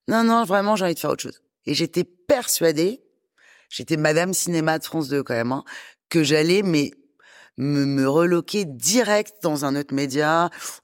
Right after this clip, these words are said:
un nouveau média. Ou... Mais là, mais, mais même pas dix jours après, on est confiné. On est confiné. Bon, ok, ça va durer quinze jours. Donc, au début, c'est le confinement.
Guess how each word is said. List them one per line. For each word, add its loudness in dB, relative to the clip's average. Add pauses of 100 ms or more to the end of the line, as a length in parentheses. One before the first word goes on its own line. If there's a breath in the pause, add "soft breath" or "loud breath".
un 2
nouveau 2
média. 2
Ou... -2 (720 loud breath)
Mais 0
là, 4
mais, -2
mais -2
même 2
pas 0
dix -2
jours 2
après, 0 (560)
on 4
est 0
confiné. -2 (1040 loud breath)
On 4
est 4
confiné. 2
Bon, 0
ok, -6 (100)
ça -4
va -4
durer -6
quinze -4
jours. 0
Donc, -6
au -6
début, -6
c'est -6
le -6
confinement. 0